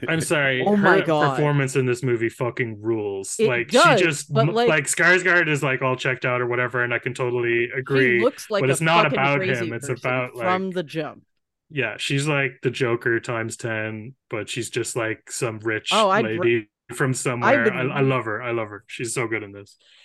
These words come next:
Speaker 2: Yeah.
Speaker 1: Like, I love her in everything I see, pretty much. Like, uh, she, she's
Speaker 2: The
Speaker 1: not
Speaker 2: Joker is
Speaker 1: disappointed,
Speaker 2: way
Speaker 1: yeah.
Speaker 2: less terrifying.
Speaker 1: Yeah.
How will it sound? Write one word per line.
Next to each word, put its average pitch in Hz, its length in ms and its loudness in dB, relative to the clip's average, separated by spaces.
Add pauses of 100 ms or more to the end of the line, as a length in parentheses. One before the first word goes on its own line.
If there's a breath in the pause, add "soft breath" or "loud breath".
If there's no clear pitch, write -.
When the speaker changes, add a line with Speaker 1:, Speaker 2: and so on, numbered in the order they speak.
Speaker 2:
Yeah. 139 260 -6 (520)
Speaker 1:
Like, 135 180 0
I 151 60 0
love 143 180 2
her 123 80 0
in 117 80 0
everything 113 260 0
I 107 60 -6
see, 107 180 -6
pretty 104 220 -6
much. 101 320 -12
Like, 101 180 -14
uh, 104 240 -10
she, 117 220 -10
she's - 560 -10 (140)
Speaker 2:
The 131 160 -10
Speaker 1:
not - 80 -4
Speaker 2:
Joker 175 160 -2
is 160 60 -8
Speaker 1:
disappointed, 156 320 -8
Speaker 2:
way 156 100 -4
Speaker 1:
yeah. 147 60 -6
Speaker 2:
less 139 200 -8
terrifying. 127 640 -14 (400)
Speaker 1:
Yeah. 107 240 -4